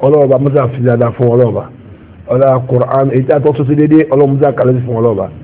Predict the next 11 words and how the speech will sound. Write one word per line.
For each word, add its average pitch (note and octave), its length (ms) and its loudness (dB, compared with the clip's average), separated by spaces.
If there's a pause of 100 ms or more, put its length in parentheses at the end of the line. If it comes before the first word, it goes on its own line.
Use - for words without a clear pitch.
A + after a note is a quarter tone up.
(580)
Jẹ́ F3 120 2
mistake D#3 460 0
náà D3 200 0
fún C3 220 -4
jù C3 80 0
Ọlọ́run B2 240 4
bá. A#2 140 0 (100)
Ṣàánú F3 240 0
wa E3 120 2
láti D#3 260 0
al-qiyama. C3 540 2